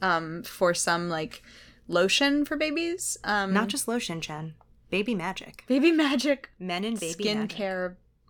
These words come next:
Speaker 1: diaper rash lotion. <laughs> It's very
Speaker 2: Wow.
Speaker 1: creepy.
Speaker 2: It is
Speaker 1: <laughs>
Speaker 2: creepy. Oh, and it goes to the next page.
Speaker 1: Ooh.
Speaker 2: Menon gives you the extra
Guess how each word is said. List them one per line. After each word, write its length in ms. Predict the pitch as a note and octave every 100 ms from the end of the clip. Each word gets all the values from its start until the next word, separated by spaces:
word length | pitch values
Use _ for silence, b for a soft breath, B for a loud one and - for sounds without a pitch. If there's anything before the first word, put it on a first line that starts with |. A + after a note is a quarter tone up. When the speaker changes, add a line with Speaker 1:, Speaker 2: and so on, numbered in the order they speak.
| - _ _ _ -
Speaker 1:
diaper 360 | F3+ F3 F#3
rash 400 | F3 E3 E3+ -
lotion. 600 | F3+ F#3 F3+ - - A#3 - _
<laughs> 220 | D4+ - - - - - - - B3+ _ - - - E4+ E4+ B B -
It's 160 | A3
very 200 | D#3 E3+
Speaker 2:
Wow. 60 | D#3+
Speaker 1:
creepy. 480 | - - - G3 B3 -
Speaker 2:
It 80 | F#3
is 160 | F#3+
Speaker 1:
<laughs> 60 | -
Speaker 2:
creepy. 280 | E3+ F3 F3
Oh, 500 | E4+ D4+ D4 C#4 F#4
and 140 | C4 C4
it 100 | C4+
goes 220 | D4 F4
to 100 | -
the 80 | E4
next 300 | C4+ C4 -
page. 580 | - B3+ G4 F3 F3 -
Speaker 1:
Ooh. 380 | A3+ E4 D4 F3
Speaker 2:
Menon 380 | G3+ C4+ A3+ F3+
gives 240 | F#3+ D#3+
you 100 | F3+
the 160 | D#3+ D#3
extra 540 | E3+ - - - -